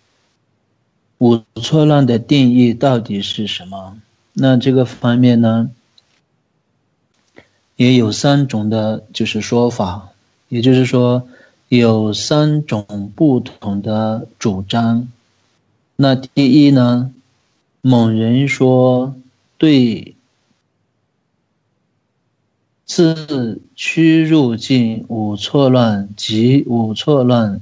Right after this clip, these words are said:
义，无错乱的定义。也就是说，我们这里指的是无错乱。那讲到无错乱的时候呢，必须要在一个对境上适逢错乱。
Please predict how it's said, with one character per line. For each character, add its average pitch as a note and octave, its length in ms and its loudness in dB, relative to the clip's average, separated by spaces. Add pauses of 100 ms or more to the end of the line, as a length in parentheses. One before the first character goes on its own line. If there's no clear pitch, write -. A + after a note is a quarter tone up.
义， - 360 2 (340)
无 A2 160 -4
错 B2+ 240 -4
乱 A2+ 180 0
的 G2 140 -6
定 A2 220 -2
义。 G2+ 300 -6 (880)
也 C3 140 2
就 D#3+ 140 4
是 D#3+ 120 4
说， C3+ 480 2
我 C3 120 -2
们 D#3 160 0
这 D#3+ 200 2
里 B2 180 -2
指 A2+ 340 -8
的 C3 120 0
是 B2+ 440 -4 (420)
无 A#2 340 2
错 D3+ 380 0
乱。 A2+ 480 0 (800)
那 D#3+ 160 -2
讲 B2 300 -4
到 E3 180 2
无 A#2+ 300 0
错 E3+ 240 0
乱 D#3 240 0
的 B2 100 -4
时 A#2 220 -6
候 B2 260 -4
呢， A#2 440 -4 (640)
必 E3 180 4
须 D3 380 4
要 D3+ 200 2
在 C3 200 0
一 A#2 200 0
个 B2 220 -4
对 F3 360 2
境 B2+ 380 2
上 A2+ 360 -2
适 C3 380 -2
逢 G#2+ 340 -6
错 A#2 320 -4
乱。 A2 300 -6